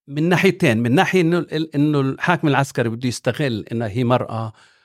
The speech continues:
وإنه، يعني، عيب وعار، ويحكي مع ناس إنه يسكتوها. هي بالعكس، هي استغلت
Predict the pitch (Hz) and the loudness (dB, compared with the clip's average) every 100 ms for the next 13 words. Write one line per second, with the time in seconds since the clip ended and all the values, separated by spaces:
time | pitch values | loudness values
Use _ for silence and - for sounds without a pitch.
0 | _ _ _ _ 117 139 123 123 123 123 | _ _ _ _ -10 -2 0 2 2 2
1 | 127 123 113 107 123 123 147 127 123 113 | 0 0 0 2 2 4 6 6 4 2
2 | 110 131 139 131 127 120 127 139 - 143 | 4 6 6 6 4 2 0 -2 0 0
3 | 127 135 135 - 127 127 113 - - - | 2 2 2 2 2 2 0 -4 -6 -4
4 | 151 120 113 117 - - - 220 202 214 | -2 0 0 -4 -10 -6 2 2 2 0
5 | 208 _ _ _ 131 120 135 - - 147 | -4 _ _ _ -4 -2 -2 -4 -2 -2
6 | - 156 135 208 247 202 147 _ _ | 0 0 2 2 2 2 0 _ _